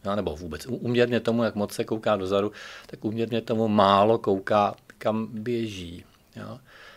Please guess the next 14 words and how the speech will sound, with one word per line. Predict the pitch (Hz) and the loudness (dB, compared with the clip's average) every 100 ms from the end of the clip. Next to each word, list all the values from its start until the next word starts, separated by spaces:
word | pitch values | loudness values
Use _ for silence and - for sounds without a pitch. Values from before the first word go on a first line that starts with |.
| - _ _ _ _ _ - | -20 _ _ _ _ _ -8
A | 95 | -4
mně | 101 107 101 | -4 -6 -10
se | - | -10
strašně | 120 127 110 127 | -8 -8 -6 -4
osvědčilo, | 98 - 107 - 113 120 | -4 -4 -6 -2 0 0
a | 120 | 0
k | |
tomu | - 101 | -6 -8
slouží | 107 107 104 107 | -4 -4 -2 -4
tenhle | 107 110 110 | -6 -6 -6
rituál, | 95 92 107 98 98 117 | -8 -8 -6 -2 -2 -4
koukat | - 104 107 | -6 -8 -8
se | - | -6
dopředu. | 95 80 - 85 | -6 -6 -6 -6